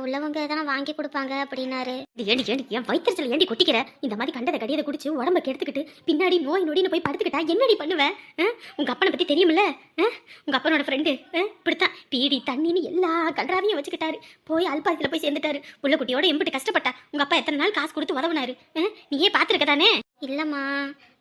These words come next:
அது இப்பதாம்மா. என்னடி இப்ப வெங்காயம்? ஆ? உன்னையெல்லாம் புள்ளன்னு சொல்றதுக்கு எனக்கு கேவலமா இருக்கு. ஆம்பளைங்க ஏதாவது தப்பு பண்ணுனா நம்ம தான் இது பண்ணக்கூடாது, வைக்கக்கூடாதுன்னு சொல்லணும். அதை விட்டுவிட்டு அவங்களுக்கு கொடி தூக்கிட்டு உட்காந்துருக்க கூடாது.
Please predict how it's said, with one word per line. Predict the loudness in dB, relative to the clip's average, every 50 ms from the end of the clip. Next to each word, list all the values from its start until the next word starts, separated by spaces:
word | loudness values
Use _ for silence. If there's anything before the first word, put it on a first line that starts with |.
| -12 -12
அது | -10 -8 -6 -6 -6 -6 -8 -10
இப்பதாம்மா. | -10 -6 -6 -2 -2 -2 -2 -2 -4 -2 0
என்னடி | 4 6 6 6 4
இப்ப | 4 2 2 2 2
வெங்காயம்? | 2 2 2 2 2 2 -2 -6 -8 -14 _ -4 -4
ஆ? | -4 -4 -4 -8
உன்னையெல்லாம் | -12 -10 -6 -4 -2 -2 -2 -2 -4
புள்ளன்னு | -4 -2 0 0 0
சொல்றதுக்கு | -2 -6 -6 -4 -2
எனக்கு | -2 -2 -4 -4 -2
கேவலமா | 2 2 4 4 2 2 0
இருக்கு. | -2 -4 -6 -10 -10 -16 -10 -6 -2
ஆம்பளைங்க | 2 2 2 2 2 0 -2
ஏதாவது | -4 -4 -4
தப்பு | -6 -4 -2
பண்ணுனா | -2 -2 0 2 2 2 2 2
நம்ம | 0 0 0 2 4
தான் | 2 2 2
இது | 0 0 0
பண்ணக்கூடாது, | 0 -2 0 -2 0 0 0 0 0
வைக்கக்கூடாதுன்னு | 0 -2 2 2 2 2 2 0 2 2
சொல்லணும். | 4 4 4 4 2 -2 -10 -14 -6 -2
அதை | 0 2 2
விட்டுவிட்டு | 2 2 0 0 2 2 2
அவங்களுக்கு | 2 2 4 2 2 0 -2 2
கொடி | 6 6 6
தூக்கிட்டு | 6 6 2 2 0 0
உட்காந்துருக்க | -2 0 0 2 0 2 2
கூடாது. | 2 2 2 0 -4